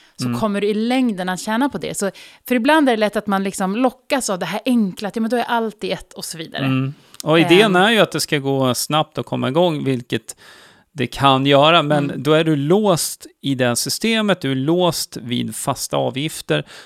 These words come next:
Speaker 2: du är också låst vid att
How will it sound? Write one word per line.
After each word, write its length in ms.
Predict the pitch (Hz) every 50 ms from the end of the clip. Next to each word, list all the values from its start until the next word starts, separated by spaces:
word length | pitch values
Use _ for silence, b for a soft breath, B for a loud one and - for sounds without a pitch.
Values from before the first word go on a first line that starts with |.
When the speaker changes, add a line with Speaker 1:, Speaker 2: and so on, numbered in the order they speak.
| B B
Speaker 2:
du 160 | B 127 127 127
är 60 | 123
också 280 | 123 123 - - -
låst 720 | 127 120 120 120 139 160 180 190 180 160 - - - - -
vid 360 | 127 123 120 120 120 120 - b b b b b b b -
att 460 | - 123 120 120 117 _ - - -